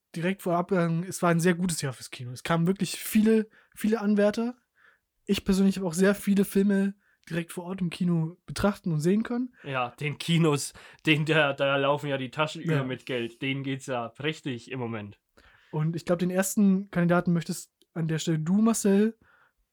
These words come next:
Speaker 1: vortragen, weil es, glaub ich, einer für dich sehr persönlicher Film ist, den du,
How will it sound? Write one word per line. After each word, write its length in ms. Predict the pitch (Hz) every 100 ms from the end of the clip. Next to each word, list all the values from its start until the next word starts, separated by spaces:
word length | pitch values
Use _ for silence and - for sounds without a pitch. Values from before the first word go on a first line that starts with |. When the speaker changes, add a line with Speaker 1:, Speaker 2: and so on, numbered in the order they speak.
| -
Speaker 1:
vortragen, 1080 | - - 185 202 196 - - 190 190 185 170
weil 140 | 165
es, 140 | 160 -
glaub 160 | 165
ich, 160 | 160 -
einer 180 | 170 170
für 120 | 160
dich 260 | 180 - -
sehr 380 | - 175 180 180 _ _ _ _ _ _ _ _ _ _
persönlicher 580 | - 165 202 220 208 156
Film 280 | - 151 156
ist, 140 | 160
den 100 | 165
du, 280 | 165 165 190